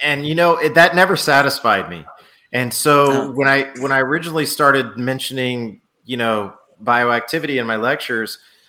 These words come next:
Speaker 1: I was, that, that definition never really satisfied me. And it's great when you're talking about what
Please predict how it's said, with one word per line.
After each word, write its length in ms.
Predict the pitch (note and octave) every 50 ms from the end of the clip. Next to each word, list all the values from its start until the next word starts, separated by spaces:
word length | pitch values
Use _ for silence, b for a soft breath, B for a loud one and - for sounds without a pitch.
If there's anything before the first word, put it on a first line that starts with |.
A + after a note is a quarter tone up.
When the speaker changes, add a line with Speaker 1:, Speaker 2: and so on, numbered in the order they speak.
| b b -
Speaker 1:
I 80 | B2+
was, 320 | B2 C3 A#2+ - - - _
that, 340 | C#3 C3+ C#3 C#3 - -
that 160 | A#2+ C#3 C3+ -
definition 460 | C#3 D3+ D#3 - - D#3+ C3+ - C#3+
never 200 | C3 B2+ B2+ C#3
really 180 | C3 B2+ A#2+
satisfied 640 | A2 - - C#3+ D#3 E3+ E3 - - C3+ C3 B2+ B2
me. 120 | B2+ B2+
And 80 | B2+ C3+
it's 140 | C3+ C3 -
great 560 | - A2+ A2 C3 D#3 G#3 A#3 G3 C#3+ B2 - _
when 160 | B2+ C#3 C3
you're 120 | B2+ C3 C3+
talking 460 | - - D3+ D3 C#3+ D3 D3+ C#3+ C3
about 440 | B2 B2+ B2 A#2+ A#2+ A2+ - - A2+
what 260 | C3 C3+ C3+ -